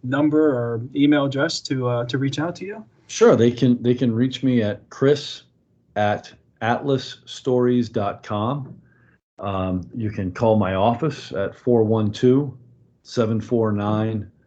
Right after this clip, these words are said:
Speaker 2: nine two nine nine. Um, and we will be glad to, to offer s-, assistance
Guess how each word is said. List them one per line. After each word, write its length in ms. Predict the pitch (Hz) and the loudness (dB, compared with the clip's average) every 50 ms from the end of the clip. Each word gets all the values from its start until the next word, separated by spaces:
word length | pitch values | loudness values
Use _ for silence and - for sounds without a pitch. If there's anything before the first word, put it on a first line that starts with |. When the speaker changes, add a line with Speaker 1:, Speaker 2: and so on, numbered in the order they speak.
| _ - - - - - | _ -20 -20 -18 -10 -6
Speaker 2:
nine 380 | 113 113 113 113 120 120 117 | -2 -2 0 2 2 2 2
two 300 | 113 - - 127 123 120 120 | 2 2 2 4 4 6 4
nine 360 | 117 113 110 110 110 107 107 | 4 2 0 0 0 0 0
nine. 480 | 104 107 113 120 131 147 165 160 135 - - _ _ _ _ _ _ _ - | 0 0 0 0 0 -2 -2 -4 -6 -8 -12 _ _ _ _ _ _ _ -12
Um, 520 | 95 95 95 95 98 98 98 98 98 95 - | -10 -8 -6 -6 -6 -6 -6 -6 -8 -10 -10
and 480 | 104 110 104 104 104 104 101 98 98 98 - _ _ _ _ _ _ _ | -6 -4 -2 0 0 2 0 0 -2 -6 -14 _ _ _ _ _ _ _
we 180 | 113 107 117 117 | 0 2 2 4
will 220 | 113 107 104 98 | 4 2 2 2
be 300 | 101 113 110 107 104 101 | 2 2 2 2 2 0
glad 380 | 101 123 120 113 120 120 117 107 | 2 2 2 4 4 2 4 4
to, 260 | 120 117 110 110 113 | 4 4 4 4 2
to 140 | - - - | -2 -4 -4
offer 320 | - 117 123 120 - 127 | 0 0 0 0 0 -2
s-, 140 | 110 - - | -2 -2 -4
assistance 920 | 123 - - 107 - - - 160 151 - 156 156 156 143 139 - - - | -4 -4 -6 -8 -6 -2 -2 -2 -2 0 0 0 0 0 -2 -6 -12 -14